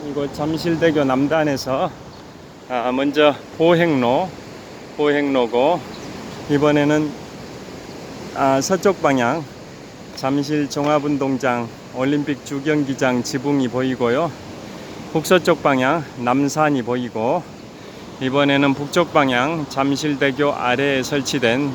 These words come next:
잠실 수중보 위로 쏟아져 내리는 물소리가 정말 시원합니다.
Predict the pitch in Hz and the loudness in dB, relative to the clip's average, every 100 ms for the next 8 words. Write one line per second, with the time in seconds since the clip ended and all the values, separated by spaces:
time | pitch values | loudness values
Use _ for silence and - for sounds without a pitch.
0 | - 131 127 123 143 135 - 170 175 165 | -6 -4 -4 -4 -4 -6 -6 -6 -4 0
1 | 143 123 123 113 135 - - - - - | 0 2 2 4 2 0 -8 -12 -12 -10
2 | - 170 160 156 143 131 120 120 123 117 | -6 -2 2 4 4 2 2 2 0 0
3 | 147 131 - - - - - - 127 123 | -2 -4 -10 -16 -16 -16 -16 -6 -2 -2
4 | - 139 123 113 110 - 123 139 160 156 | 2 2 2 2 0 0 -2 0 0 0
5 | 135 120 - 147 131 120 113 113 | 0 -2 -4 -4 -2 -4 -4 -6